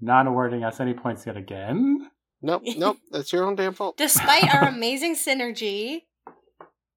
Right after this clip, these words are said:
Speaker 1: Despite the synergy.
Speaker 2: <laughs> Incredible.
Speaker 1: I
Speaker 2: Incre-,
Speaker 1: actually,
Speaker 3: Yeah.
Speaker 1: my,
Speaker 2: incredible.
Speaker 1: mine was going to be all of the children of, uh, all of the cast of Glee
Speaker 3: Oh,
Speaker 1: recreate,
Speaker 3: that's
Speaker 1: like, the
Speaker 3: better,
Speaker 1: first
Speaker 3: honestly.
Speaker 1: episode.
Speaker 2: <laughs>
Speaker 1: Um,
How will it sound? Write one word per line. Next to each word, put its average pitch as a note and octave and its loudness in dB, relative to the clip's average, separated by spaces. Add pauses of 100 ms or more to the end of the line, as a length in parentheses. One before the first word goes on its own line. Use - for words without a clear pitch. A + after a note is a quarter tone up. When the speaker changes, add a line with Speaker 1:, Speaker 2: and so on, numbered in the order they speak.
(120)
Speaker 1:
Despite F#3 2
the F3 -8
synergy. A#2 0
Speaker 2:
<laughs> - -12
Incredible. E3+ 0
Speaker 1:
I C3+ -4
Speaker 2:
Incre-, D#3+ 2
Speaker 1:
actually, D#3+ 6
Speaker 3:
Yeah. E3 4
Speaker 1:
my, D3 10
Speaker 2:
incredible. D#3+ -2 (100)
Speaker 1:
mine C#3 8
was E3+ -2
going D3+ 2
to C3+ 0
be C3+ 0
all C3+ 6
of C#3 -6
the B2+ -6
children C3+ -2
of, A#2 -2 (520)
uh, C3+ -2 (220)
all B2 4
of A#2+ -2
the B2 -2
cast A2 0
of G2+ -14
Glee A2 -6 (320)
Speaker 3:
Oh, A3+ 4
Speaker 1:
recreate, A3+ 6
Speaker 3:
that's - 6
Speaker 1:
like, B3+ 4
the B3 2
Speaker 3:
better, G#3 -2
Speaker 1:
first C3 4
Speaker 3:
honestly. D#3 4
Speaker 1:
episode. C#3 6
Speaker 2:
<laughs> - -20 (1080)
Speaker 1:
Um, A2+ 2